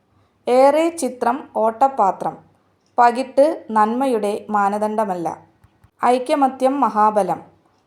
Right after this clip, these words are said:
ഒരുമിച്ച് പരിശ്രമിച്ചാൽ വലിയ നേട്ടമുണ്ടാകും. ഒത്തുപിടിച്ചാൽ മലയും പോരും. ഒരുമിച്ച് നിന്നാൽ മഹത്തായ ശക്തി. ഒന്നിൽ പിഴച്ചാൽ മൂന്ന്.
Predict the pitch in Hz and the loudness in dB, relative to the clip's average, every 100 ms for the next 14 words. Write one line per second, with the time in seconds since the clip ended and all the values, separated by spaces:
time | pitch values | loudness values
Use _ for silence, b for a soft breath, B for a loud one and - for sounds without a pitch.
0 | _ - 254 262 294 311 339 330 233 208 | _ 0 2 2 -2 -4 -2 0 0 -2
1 | 202 190 190 202 226 - - - 196 214 | -8 -8 -2 0 0 -4 -18 -6 0 2
2 | 233 285 277 196 175 226 233 185 165 165 | 2 -4 -2 -4 -4 -4 -4 -4 -4 -8
3 | - _ _ _ _ _ _ _ _ _ | -16 _ _ _ _ _ _ _ _ _
4 | _ _ _ _ _ _ _ _ 262 269 | _ _ _ _ _ _ _ _ 0 0
5 | - 339 285 226 - 233 233 - 220 214 | -4 -2 -4 -4 2 4 4 2 0 2
6 | 220 247 254 214 185 175 - _ _ _ | 2 0 0 0 0 -4 -10 _ _ _
7 | _ 247 254 285 311 320 320 240 208 208 | _ 2 2 0 -2 -2 0 0 2 2
8 | 247 330 - 208 208 247 247 214 196 220 | 2 -4 -4 -2 0 0 2 4 4 0
9 | 226 - - 170 180 _ _ _ _ _ | -6 -12 -14 -16 -18 _ _ _ _ _
10 | _ _ _ _ _ _ _ _ _ _ | _ _ _ _ _ _ _ _ _ _
11 | - 262 277 311 339 330 262 226 233 240 | 0 2 2 0 -2 0 2 2 2 4
12 | 247 226 190 175 170 | 4 0 -2 -4 -8